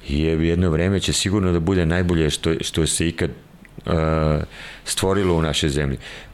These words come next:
I njega treba poštovati odluku, treba uvek, e, ući u razloge, e, zašto je neko došao ili nije došao i, ovaj, e, imati neki stav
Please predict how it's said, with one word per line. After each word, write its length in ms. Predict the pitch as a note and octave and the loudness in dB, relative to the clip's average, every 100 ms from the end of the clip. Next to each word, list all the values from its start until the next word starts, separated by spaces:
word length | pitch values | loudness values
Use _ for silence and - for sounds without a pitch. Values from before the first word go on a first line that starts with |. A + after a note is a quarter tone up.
| - - | -18 -6
I 60 | D2 | -2
njega 240 | D#2 F#2+ | 0 0
treba 280 | - G2+ A2 | 0 0 0
poštovati 680 | - A2 - E2 D2+ - | 0 -2 0 0 0 0
odluku, 540 | - D2 F2+ - G#2+ G2 | -2 0 -2 0 0 0
treba 440 | - C#2 C2+ C#2 - - - | -2 -4 -2 -4 -4 -14 -8
uvek, 480 | E2 D#2 E2+ - - | 0 2 0 -2 -4
e, 260 | E2+ D2+ D2+ | 0 2 2
ući 420 | D#2 D#2+ - F2+ | 2 0 0 0
u 100 | D2 | 0
razloge, 480 | D2+ D2+ E2 F2+ G2+ | 0 -2 -2 0 0
e, 120 | G2 - - - - - E2+ D#2+ D#2+ D#2 D2+ | -2 -6 -16 -18 -18 -8 -2 0 2 2 2
zašto 360 | D2+ E2 - | 0 -2 -2
je 60 | D#2+ | 0
neko 280 | D#2+ D#2 E2 | 0 0 0
došao 420 | D#2+ E2 - E2+ | 0 0 0 0
ili 200 | D2 C#2+ | 2 2
nije 260 | D2+ F2 G2+ | 2 2 2
došao 480 | G2 F#2 - G2 - - - - - | 2 0 0 0 -2 -12 -16 -18 -8
i, 200 | D#2+ D2+ | 0 2
ovaj, 720 | D#2 D#2+ D#2 D2 D#2 D#2 D2+ | 2 2 2 2 2 2 2
e, 60 | D2+ - G1+ D#2 D2+ D2 D2+ D#2 - - | 0 -2 -2 0 2 2 0 -4 -10 -6
imati 500 | D#2+ D2+ E2+ - F#2 | 0 2 0 0 0
neki 280 | E2 E2 - | 2 0 -2
stav 300 | - F2 | -2 -2